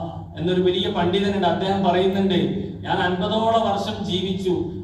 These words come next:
ഞാനൊരു ആലിമാണ്, പണ്ഡിതനാണ്, അൻപതോളം വർഷം ജീവിച്ചിട്ടും എനിക്ക് ഒരിക്കൽ പോലും നിസ്കാരത്തിൽ നിസ്കരിക്കുന്ന സമയത്ത് ഒരു രസം കിട്ടിയിട്ടില്ലായിരുന്നു.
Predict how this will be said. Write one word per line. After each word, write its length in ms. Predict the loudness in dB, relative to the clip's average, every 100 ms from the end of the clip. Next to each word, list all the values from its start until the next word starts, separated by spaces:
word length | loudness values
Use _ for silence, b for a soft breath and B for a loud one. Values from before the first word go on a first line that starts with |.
| -4
ഞാനൊരു 260 | 0 2
ആലിമാണ്, 600 | 2 2 2 0 0 2
പണ്ഡിതനാണ്, 920 | 2 2 0 0 2 0 0 -4 -6 -8 -4
അൻപതോളം 520 | -2 2 2 2 0
വർഷം 340 | -2 -2 -4 0
ജീവിച്ചിട്ടും 720 | 0 0 0 0 0 0 0
എനിക്ക് 300 | 0 0 2
ഒരിക്കൽ 460 | 0 0 -2 -2 -2
പോലും 240 | 0 2
നിസ്കാരത്തിൽ 720 | 0 0 0 2 2 2 0
നിസ്കരിക്കുന്ന 580 | 0 -2 -2 -2 -2 -2
സമയത്ത് 300 | -2 -2 0
ഒരു 120 | 0
രസം 200 | -2 -2
കിട്ടിയിട്ടില്ലായിരുന്നു. 1120 | -2 -2 0 0 0 2 2 2 -2 -4 -8